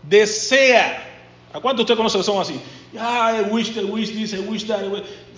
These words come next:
Desea, pero nada alcanza. Never get anything, just wish it. Wish, wish. Pero el alma del diligente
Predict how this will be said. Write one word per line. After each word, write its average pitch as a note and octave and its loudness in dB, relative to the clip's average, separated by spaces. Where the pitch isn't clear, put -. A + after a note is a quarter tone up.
Desea, A#3 2
pero F#3+ -6
nada G#3 0
alcanza. F#3 -6
Never F#3 -10
get E3 -4
anything, C3+ -8
just E3 -8
wish D#3 -6
it. G#2 -16
Wish, C#3 -14
wish. A#2 -14
Pero F3+ 2
el F3 4
alma B3+ 8
del G#3 4
diligente G3+ 0